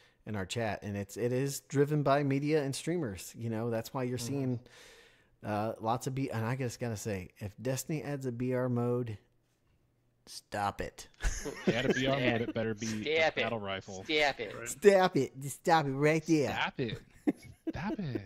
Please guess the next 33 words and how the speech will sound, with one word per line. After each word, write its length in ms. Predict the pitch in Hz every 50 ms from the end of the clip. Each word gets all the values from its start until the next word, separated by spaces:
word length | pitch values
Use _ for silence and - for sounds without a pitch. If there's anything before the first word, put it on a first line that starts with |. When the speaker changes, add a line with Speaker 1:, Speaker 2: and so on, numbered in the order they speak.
| - -
Speaker 1:
<laughs> 60 | - - _ - - - - - - - - -
Speaker 4:
You 100 | 160 156
know, 80 | 151
Sam, 240 | 147 143 151 147 156 -
I'm 120 | 170 180 175
kind 280 | - - 220 247 277
of 200 | 302 196 147 139 - - - _ _ _ _ _ -
inclined 500 | 156 156 143 139 - 143 143 151 160 160
to 60 | 139 131
think 240 | - - 139 139 139
that 100 | 135 127
a 20 | 127
lot 200 | 127 123 127 135
of 80 | 131 131
these 180 | 135 123 120
companies 420 | - - 135 127 - 135 135 127 120
that 80 | 135
are 60 | 123
making 260 | 120 123 123 120 - 127
all 120 | 123 123
these 160 | 123 120 120
different 280 | - 127 - - 131 123
B 120 | 123 123
R 120 | 123 123 123
games 320 | 123 127 123 123 127 -
are 120 | 127 123
kind 180 | - - 135 131
of 180 | 123 117 - - _ - - - - - _ _ _ -
indie 180 | 156 160 147 143
developers 640 | 139 139 135 135 135 135 131 139 135 131 131 123
or 260 | 131 127 123 120 120 123
ones 380 | 120 127 131 123 123 120 117
that 200 | 120 123 120 123